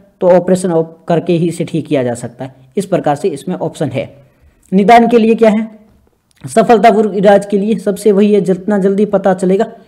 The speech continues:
उतना प्रभावी ढंग से इससे निपटा जा सकता है। बाद में पता चलने पर इसकी रोकथाम है वो काफ़ी मुश्किल हो जाती है।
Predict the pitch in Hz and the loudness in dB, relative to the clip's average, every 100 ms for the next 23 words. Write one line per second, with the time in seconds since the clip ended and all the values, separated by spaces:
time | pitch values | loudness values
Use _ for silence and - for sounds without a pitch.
0 | _ - 185 214 180 180 190 190 170 160 | _ -8 -4 0 2 4 4 4 2 -2
1 | 180 165 208 165 - 147 127 123 127 - | -6 -4 -2 -2 -2 -2 -2 -6 -10 -14
2 | 113 - _ - 180 208 220 196 190 185 | -18 -18 _ 0 4 4 2 2 2 2
3 | 170 160 165 - - _ - 180 - 196 | 0 -2 -4 -6 -8 _ -10 -8 -4 0
4 | 180 175 175 165 196 185 180 185 170 - | 0 0 -2 0 -2 -2 -2 0 -4 -2
5 | 156 117 113 - 104 | -2 -2 -6 -10 -18